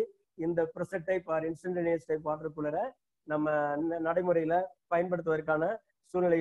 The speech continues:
குறையா இருக்குது. அப்போ instantaneous கப்ப-, க-, இது, water கூலருடைய, அஹ், ஒரு பிரீஃபான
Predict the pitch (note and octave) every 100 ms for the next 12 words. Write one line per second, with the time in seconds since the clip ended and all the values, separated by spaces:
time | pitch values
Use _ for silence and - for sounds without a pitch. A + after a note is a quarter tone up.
0 | D#3 - D#3+ E3 C#3 C3+ D3 G3+ - _
1 | _ _ _ _ _ _ _ F3 F#3 F#3+
2 | F#3+ A#3 A#3 G#3+ - G3 F#3+ F#3 F3+ F3
3 | F3+ F3 E3+ E3+ F3+ - F#3 D#3+ F3 F3+
4 | F3 F3+ F3 E3 E3+ E3 D3 C#3+ - _
5 | _ D#3+ D#3 E3 E3 E3+ D#3+ D#3 G3 G3
6 | G3